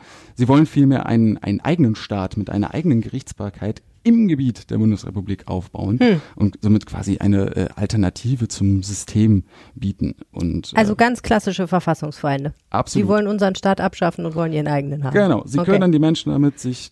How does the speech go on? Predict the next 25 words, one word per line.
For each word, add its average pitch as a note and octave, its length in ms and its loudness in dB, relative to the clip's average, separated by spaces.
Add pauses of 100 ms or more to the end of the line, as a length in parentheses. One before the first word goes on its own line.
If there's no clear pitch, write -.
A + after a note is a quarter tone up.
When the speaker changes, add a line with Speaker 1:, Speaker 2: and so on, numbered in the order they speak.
Speaker 1:
durch A#2+ 180 -4
einen B2 140 6
Übertritt C3 480 -2
von B2 160 0
der A#2 80 2
Geltung A2+ 320 -2
deutscher A2+ 260 -4
Gesetze G#2 600 -4
entziehen D3+ 360 2
zu C3+ 120 -6
können, A#2+ 380 2
von G2+ 180 0
dem G2 160 0
Grundgesetz A#2 640 0
entziehen G#2 300 0
zu - 120 -8
können G2 200 0
und F2+ 100 -2
auch E2+ 80 -6
von F#2+ 120 -4
der F2+ 60 -2
Steuerpflicht - 720 -10
zu - 100 -20
Speaker 2:
Verrückt. D3+ 460 -6
Speaker 1:
befreien. - 100 -20